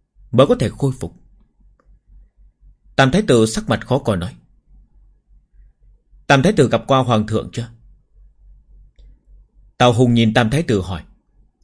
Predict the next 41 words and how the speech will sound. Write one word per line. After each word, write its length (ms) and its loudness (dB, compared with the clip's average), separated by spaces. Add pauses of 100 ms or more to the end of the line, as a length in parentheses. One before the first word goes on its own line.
(1300)
Tam 160 2
Thái 100 2
Tử 140 4
mặt 120 2
đen 220 -2
lại, 200 -6 (600)
không 300 -2
đáp, 160 -8 (1000)
bởi 120 4
vì 100 2
hắn 160 0
cũng 160 -2
muốn 220 0
đi 200 2
cầu 420 0 (180)
kiến 260 0
Phụ 140 -4
Hoàng, 220 -10 (720)
nhưng 140 0
mà 140 4
Phụ 180 -2
Hoàng 240 0
lại 240 -2
chỉ 160 -2
phái 240 -4
người 340 -2 (520)
nói 160 0
không 200 0
có 120 -6
thời 160 -6
gian. 180 -10 (640)
Chính 200 2
hắn 380 -4 (180)
là 200 2
con 200 -4
trai 160 0
ruột 220 -4
của 120 -4
Hoàng 200 -4
thượng 240 -10
nha. 140 -8